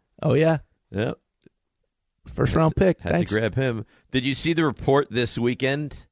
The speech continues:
Speaker 2: that the Giants were offered a haul by, I forget who it was, for that
Speaker 1: Oh,
Speaker 2: number
Speaker 1: yes,
Speaker 2: two
Speaker 1: I
Speaker 2: pick?
Speaker 1: did. I s-, I sent you that, didn't I?
Speaker 2: Yeah, I think so.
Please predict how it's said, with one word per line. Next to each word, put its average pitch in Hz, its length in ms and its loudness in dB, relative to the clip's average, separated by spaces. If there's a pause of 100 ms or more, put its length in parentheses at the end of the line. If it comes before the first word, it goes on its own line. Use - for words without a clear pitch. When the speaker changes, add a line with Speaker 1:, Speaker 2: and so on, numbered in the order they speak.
(840)
Speaker 2:
that 101 340 -2
the 107 340 -2
Giants 110 800 0
were 101 200 0
offered 101 220 -2
a 95 100 2
haul 101 460 -2
by, 90 180 -2
I 90 60 -10
forget 107 280 -4
who 98 140 0
it 73 40 -4
was, 85 400 -2
for - 40 -20
that 139 60 4
Speaker 1:
Oh, 139 60 6
Speaker 2:
number 131 140 6
Speaker 1:
yes, 123 260 4
Speaker 2:
two 120 60 2
Speaker 1:
I 110 40 4
Speaker 2:
pick? 98 100 2
Speaker 1:
did. - 80 2
I 120 80 2
s-, - 260 -2
I 113 140 2
sent 202 260 0
you 107 80 0
that, 104 100 -4
didn't 127 140 0
I? 180 220 0
Speaker 2:
Yeah, 104 300 -2
I 87 60 -2
think 95 240 -6
so. 71 340 -6